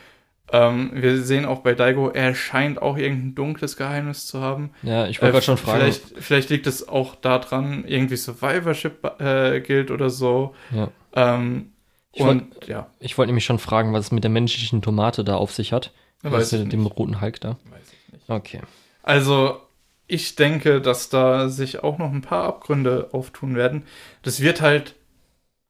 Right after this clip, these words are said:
Speaker 1: ein erwachsenes Drama sein, so.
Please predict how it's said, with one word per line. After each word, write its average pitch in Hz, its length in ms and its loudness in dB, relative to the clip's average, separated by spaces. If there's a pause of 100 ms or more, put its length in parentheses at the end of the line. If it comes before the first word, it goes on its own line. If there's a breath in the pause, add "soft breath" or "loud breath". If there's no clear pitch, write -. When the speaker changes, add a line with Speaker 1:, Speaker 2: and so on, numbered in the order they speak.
(140)
Speaker 1:
ein 139 240 -2 (120)
erwachsenes 113 640 -8
Drama 120 460 -4
sein, 107 260 -8
so. - 240 -12